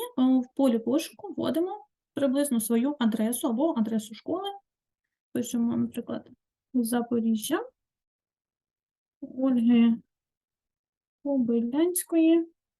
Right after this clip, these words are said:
п'ять. Вводимо свою адресу, натискаємо пошук і бачимо, що ось наша геолокація.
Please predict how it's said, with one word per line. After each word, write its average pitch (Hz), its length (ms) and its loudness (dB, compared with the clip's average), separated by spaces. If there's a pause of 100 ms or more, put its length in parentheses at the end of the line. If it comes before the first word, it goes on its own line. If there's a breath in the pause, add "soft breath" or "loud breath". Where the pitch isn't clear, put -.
(220)
п'ять. 240 420 -6 (800 soft breath)
Вводимо 240 460 4
свою 247 220 -2
адресу, 403 300 0
натискаємо 247 580 4
пошук 392 440 -4 (680 loud breath)
і 359 220 4
бачимо, 240 540 2
що - 220 0
ось 240 160 4
наша 240 260 4
геолокація. 247 760 0